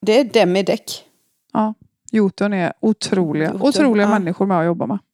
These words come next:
Speaker 1: Ja, faktiskt väldigt trevliga måste jag ju säga. Jag har haft en tjej här som har gått och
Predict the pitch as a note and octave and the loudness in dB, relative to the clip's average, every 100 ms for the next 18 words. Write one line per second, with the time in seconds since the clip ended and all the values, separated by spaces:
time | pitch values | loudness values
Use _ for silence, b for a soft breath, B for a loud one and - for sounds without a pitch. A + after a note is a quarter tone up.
0 | _ _ _ _ _ _ G#3+ A#3+ A3 - | _ _ _ _ _ _ 0 2 0 -4
1 | B3 - F3 F3+ F3+ B3 G3 E3 B3 A#3 | -4 -4 -10 -10 -2 0 0 -4 -4 -4
2 | F3+ - F#3+ G#3+ - E3+ - F3 D3 F#3 | -4 -4 -6 -4 -2 -4 -2 -2 0 0
3 | A#3 G#3+ - G3 F3+ F3 F3 G#3 E3+ - | 0 0 -2 -6 -2 -2 -2 -2 -2 -2
4 | F#3+ F3 - E3+ F3+ F3 - F3+ | -4 -4 -6 -10 -10 -8 -4 -4